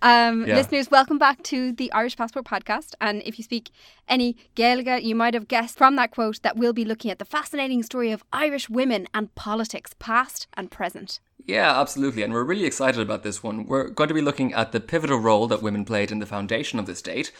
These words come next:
Speaker 2: We'll be asking why they disappeared from politics almost entirely in the middle of the twentieth century, and why we may be in the middle of a second kind of revolutionary period when it comes to women in politics right now in Ireland. So later on, you'll hear from the historian Mary McAuliffe,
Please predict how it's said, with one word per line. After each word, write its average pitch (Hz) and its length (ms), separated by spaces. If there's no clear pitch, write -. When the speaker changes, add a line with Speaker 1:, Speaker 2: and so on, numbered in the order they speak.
Speaker 2:
We'll 120 100
be 123 140
asking 120 480
why 123 280
they 156 140
disappeared 135 560
from 117 140
politics 101 560
almost 104 400
entirely 107 520
in 104 100
the 107 60
middle 110 200
of 98 80
the - 60
twentieth 101 340
century, 117 440
and 120 300
why 160 200
we 185 120
may 151 180
be 143 120
in 131 80
the 120 60
middle 117 220
of 113 100
a 107 60
second - 480
kind 107 400
of 107 160
revolutionary 110 800
period 131 500
when 120 140
it - 80
comes 151 260
to 127 100
women 107 200
in 101 60
politics 107 520
right 110 380
now 95 260
in 107 100
Ireland. 104 380
So 139 320
later 190 260
on, 117 240
you'll 120 140
hear 120 180
from 117 160
the 107 100
historian 107 640
Mary 107 300
McAuliffe, 107 580